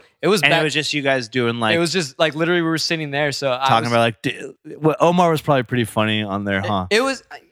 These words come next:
Speaker 1: yeah. Omar's been on twice now. It's, it's, it's been
Speaker 2: I miss Omar.
Speaker 1: It's been a total, last
Speaker 2: Omar.
Speaker 1: week, last week was a total of over four hours probably of this.
Speaker 2: Holy shit.
Speaker 1: Yeah.
Speaker 2: That's funny.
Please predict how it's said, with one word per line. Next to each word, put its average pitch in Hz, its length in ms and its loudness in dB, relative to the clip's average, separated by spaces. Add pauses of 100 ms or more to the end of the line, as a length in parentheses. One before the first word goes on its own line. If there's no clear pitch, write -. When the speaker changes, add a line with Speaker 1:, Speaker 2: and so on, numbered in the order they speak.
Speaker 1:
yeah. 359 360 -2
Omar's 254 280 2
been 208 120 0
on 185 160 0
twice 190 320 -2
now. 107 240 -8
It's, 202 240 -2
it's, 220 260 0
it's 214 200 -2
been 247 220 0
Speaker 2:
I 202 100 2
miss 196 260 2
Omar. 117 500 0 (200)
Speaker 1:
It's 190 180 -2
been 247 160 0
a 214 60 2
total, 185 540 0
last 170 220 2
Speaker 2:
Omar. 202 320 4
Speaker 1:
week, 135 100 -8 (160)
last 214 260 0
week 214 140 -6
was 165 120 -4
a 143 40 -10
total 151 380 -4
of 120 100 -16 (200)
over 135 240 -6
four 123 300 -8
hours 120 440 -4
probably 117 480 -12
of 110 140 -20
this. 104 200 -20
Speaker 2:
Holy 127 240 -14
shit. 98 380 -8
Speaker 1:
Yeah. 120 380 -8
Speaker 2:
That's 95 160 -18
funny. 90 320 -18